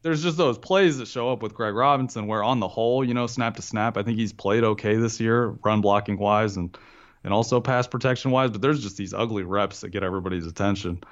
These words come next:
Um, and those have just been mixed in there, and I think the team was just uncomfortable with that.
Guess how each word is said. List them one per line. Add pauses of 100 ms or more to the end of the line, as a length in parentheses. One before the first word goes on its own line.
(320)
Um, (380)
and
those
have
just (160)
been
mixed
in
there,
and
I
think
the
team
was
just
uncomfortable
with
that.